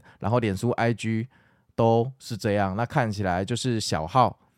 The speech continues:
哦，可能他是公众人员、演艺人员，他可能想要小号。那初期我们的 LINE 群就比较不适合这种人哦，因为我们希望到时候 LINE 群如果真的出事的时候，我们可以知道是谁。哦，我们不太希望这个群里有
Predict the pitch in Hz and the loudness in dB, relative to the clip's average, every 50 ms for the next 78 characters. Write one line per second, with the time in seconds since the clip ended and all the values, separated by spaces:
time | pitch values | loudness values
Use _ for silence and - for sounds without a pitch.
0 | _ _ _ _ _ _ - 98 92 80 87 101 - 107 95 95 92 98 123 123 | _ _ _ _ _ _ -8 -6 -6 -6 -6 -8 -8 -6 -4 -4 -4 -4 -2 -4
1 | 117 120 127 117 113 107 - 127 120 123 - 131 117 107 101 113 117 104 95 90 | -2 0 0 0 0 0 0 -2 -2 0 0 -2 0 -2 -2 -2 -2 -4 -4 -4
2 | 92 92 113 120 107 101 107 101 87 104 104 - 95 85 95 90 87 98 123 123 | -4 -6 -4 -4 -4 -4 -4 -4 -4 -4 -6 -4 -6 -8 -6 -6 -4 -4 -4 -4
3 | - 104 78 - 110 107 101 101 120 123 110 - _ _ _ - 170 175 160 131 | -4 -6 -6 -4 -2 -2 -2 0 -2 -2 -4 -4 _ _ _ -4 -2 0 0 0
4 | 107 113 127 156 175 156 135 - - - 135 113 - - 113 - 110 - - 113 | 0 2 2 4 4 4 2 0 -2 -4 -4 -4 -2 -2 -4 -4 -4 -4 -4 -2
5 | 104 104 120 113 98 95 90 82 - 98 98 90 113 131 117 101 98 101 - - | -2 0 0 -2 -2 -2 -2 -4 -2 -4 -4 -2 -2 -2 -2 -2 -2 -4 -4 0
6 | 123 127 131 127 123 113 - - - - - _ - 127 123 110 - 107 110 123 | 2 4 6 6 6 4 0 -6 -18 -20 -20 _ -2 0 0 2 2 2 2 2
7 | 127 113 104 - 92 90 98 104 104 95 - 107 98 - - 104 104 - - 110 | 2 2 0 -2 -2 -2 -2 -2 -4 -2 -2 -4 -4 -4 -6 -8 -8 -8 -6 -6
8 | 98 95 95 - 92 90 104 101 98 90 87 - - 92 90 90 90 101 92 98 | -6 -4 -4 -4 -2 0 0 2 2 0 -2 -6 -8 -8 -8 -6 -6 -4 -4 -4
9 | 92 85 - - - - 104 101 101 98 92 87 98 104 - - - 101 - - | -4 -6 -8 -12 -12 -10 -6 -4 -2 -2 -2 -4 -6 -10 -12 -10 -8 -8 -8 -6
10 | 78 69 76 - _ _ _ _ - 92 82 - - _ - 82 95 95 95 92 | -8 -8 -10 -12 _ _ _ _ -6 -6 -6 -8 -10 _ -10 -8 -6 -6 -6 -4
11 | - 104 113 113 104 - 113 113 113 107 107 98 104 104 101 - 90 90 107 101 | -4 -2 -2 -2 -2 -2 -2 -2 -2 -2 -4 -6 -6 -8 -6 -6 -6 -6 -4 -4
12 | 95 85 80 76 87 | -4 -4 -4 -6 -8